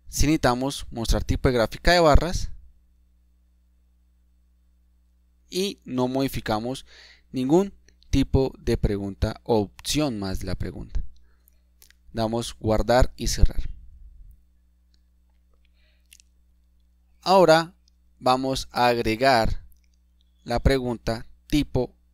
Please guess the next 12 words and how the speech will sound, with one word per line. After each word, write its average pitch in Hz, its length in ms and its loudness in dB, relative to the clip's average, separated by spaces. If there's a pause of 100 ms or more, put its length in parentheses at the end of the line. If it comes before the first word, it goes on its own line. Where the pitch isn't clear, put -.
(240)
calendario. 147 500 2 (1900)
Código 104 300 -2
A 160 80 4
siete, 151 480 -2 (1900)
fecha, 123 420 -8 (2500)
solicitando 127 640 -2
la 98 120 -6
fecha 110 280 -2
de 151 60 0
nacimiento 185 640 -2 (1900)
y 190 200 -4
buscamos 170 920 -2